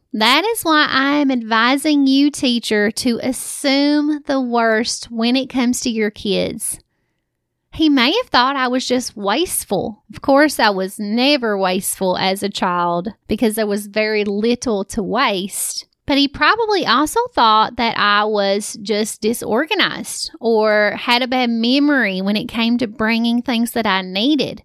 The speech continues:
Or maybe he just thought I had bad hygiene. Whatever the case, if we assume the worst, we give ourselves more permission to love our students.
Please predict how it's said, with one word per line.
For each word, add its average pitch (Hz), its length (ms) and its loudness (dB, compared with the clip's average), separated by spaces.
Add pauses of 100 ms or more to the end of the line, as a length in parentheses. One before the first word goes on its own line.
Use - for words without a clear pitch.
Or 269 140 2
maybe 269 460 2
he 403 220 0
just 381 280 -2
thought 311 260 2
I 349 80 2
had 294 380 -2
bad 277 300 0
hygiene. 254 800 -2 (180)
Whatever 233 440 0
the 359 160 2
case, 226 640 -2
if 240 240 -4
we 254 220 0
assume 294 800 2 (220)
the 359 260 0
worst, 202 640 0
we 294 360 0
give 269 280 0
ourselves 185 800 -2
more 220 300 -2
permission 240 1080 -2
to 233 140 -4
love 208 460 -2
our 233 280 -2
students. - 880 -6